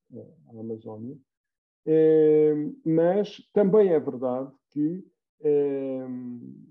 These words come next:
eu, eu deveria apoiar mais essa, essa, essa proteção da Amazónia. Ou a que-, a questão que, que muitos países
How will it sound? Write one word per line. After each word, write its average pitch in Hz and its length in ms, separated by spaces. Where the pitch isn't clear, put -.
eu, 147 180
eu 147 140
deveria 175 460
apoiar 135 540
mais 127 320
essa, 131 320
essa, 120 320
essa 113 220
proteção 120 500
da 117 80
Amazónia. 110 500
Ou 113 140
a 113 80
que-, - 280
a 135 40
questão 143 320
que, - 120
que - 280
muitos 147 200
países 151 500